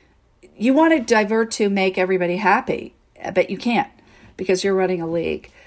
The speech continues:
So, um, I'm pushing ahead with the vision, the mission. I think the key thing is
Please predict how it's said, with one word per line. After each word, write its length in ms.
So, 720
um, 500
I'm 160
pushing 340
ahead 300
with 160
the 60
vision, 320
the 60
mission. 340
I 100
think 220
the 80
key 380
thing 520
is 380